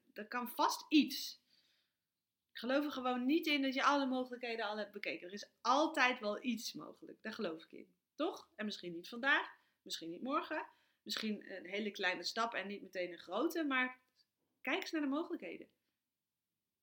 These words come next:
Ja, toch? Het leven is volgens mij veel meer dan moeten en streven en nog beter moeten en aan verwachtingen willen voldoen.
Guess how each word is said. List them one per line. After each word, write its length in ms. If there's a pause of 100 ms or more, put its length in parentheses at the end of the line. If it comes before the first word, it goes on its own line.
(140)
Ja, 120
toch? 240
Het 160
leven 260
is 160
volgens 280
mij 260
veel 400
meer 280
dan 280
moeten 440
en 140
streven 580
en 140
nog 200
beter 340
moeten 220
en 60
aan 140
verwachtingen 480
willen 200
voldoen. 380